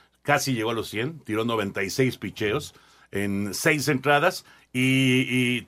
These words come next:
tuvo mucho que ver que muchos bateadores se fueron a tres bolas y dos strikes y dio dos bases por bolas, pero son tres ganados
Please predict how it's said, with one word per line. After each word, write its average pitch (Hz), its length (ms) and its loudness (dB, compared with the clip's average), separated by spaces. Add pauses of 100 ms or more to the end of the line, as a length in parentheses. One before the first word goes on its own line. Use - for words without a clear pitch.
(100)
tuvo 139 240 4
mucho 143 300 0
que 160 100 -2
ver 139 260 2 (280)
que 110 100 -2
muchos 131 340 2
bateadores 131 460 2
se 120 80 -4
fueron 120 260 -2
a 95 120 -6
tres 107 200 -2
bolas 98 320 -6
y 98 60 -8
dos 92 140 -4
strikes 196 420 -2 (400)
y 113 140 -4
dio 95 180 -2
dos 85 220 -4
bases 92 260 -2
por 180 220 0
bolas, 196 280 -2 (220)
pero 233 380 6 (180)
son 147 220 2
tres 156 180 -2
ganados 151 600 0